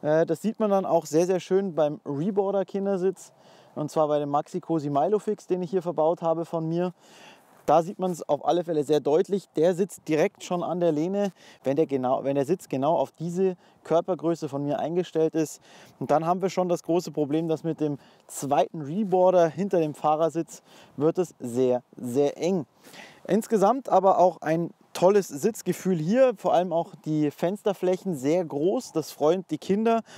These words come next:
weil sie wirklich rausschauen können. Leider keine Rollos hinten drinnen. Das würde ich mir wünschen als Familienvater. Sehr großer Vorteil hier gegenüber dem Focus ist allerdings, wir haben hier eine Belüftung,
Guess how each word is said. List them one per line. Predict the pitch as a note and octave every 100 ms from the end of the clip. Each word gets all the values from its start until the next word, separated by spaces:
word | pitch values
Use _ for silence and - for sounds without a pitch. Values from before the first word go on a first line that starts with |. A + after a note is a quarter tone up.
| -
weil | - D3+
sie | D3
wirklich | E3+ C#3+ C3
rausschauen | B2 F3+ - G3 G3 G3+
können. | F#3+ F#3+ G3 F#3+ - - -
Leider | B2 C3 G3+ G#3+
keine | - E3+ E3+
Rollos | C3+ D#3+ G#3 A3+ -
hinten | G#3 G#3+ G3+ G3+
drinnen. | F#3+ G#3 G#3+ G#3 _ _ _ - - -
Das | E3 - D#3
würde | D#3 D#3
ich | D#3+
mir | D3
wünschen | F#3 - G#3
als | G3 -
Familienvater. | G3 G3 G3 G3 F#3+ F3+ F3+ E3+ E3+ - - -
Sehr | - D#3+
großer | E3+ F3+ F#3 F3
Vorteil | E3+ F3 F3+ E3+
hier | D3+ F#3 F#3 - _ -
gegenüber | D#3 D#3 - D#3 D#3
dem | C#3 C#3+
Focus | - - E3 F#3+ F#3+ -
ist | D3+
allerdings, | - C#3+ C#3 D#3+ D3+
wir | D3
haben | C#3+
hier | D3 D#3+
eine | C3+ B2
Belüftung, | C#3 A3 - A3 A3